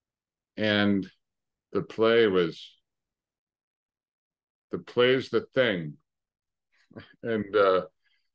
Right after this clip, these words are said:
I got to college. I played football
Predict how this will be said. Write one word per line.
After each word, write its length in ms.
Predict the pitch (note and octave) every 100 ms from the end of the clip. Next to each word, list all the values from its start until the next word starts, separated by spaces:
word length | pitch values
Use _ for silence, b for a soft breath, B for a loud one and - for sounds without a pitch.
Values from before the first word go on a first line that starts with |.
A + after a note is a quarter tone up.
| _ _ _ F#2
I 20 |
got 240 | A#2+ C3+
to 80 | E3+
college. 640 | D#3 C#3 B2 G#2+ A#2+ C3+ -
I 140 | G#2+
played 380 | G#2 A#2 A#2 -
football 720 | B2+ - - A#2+ A#2+ C#3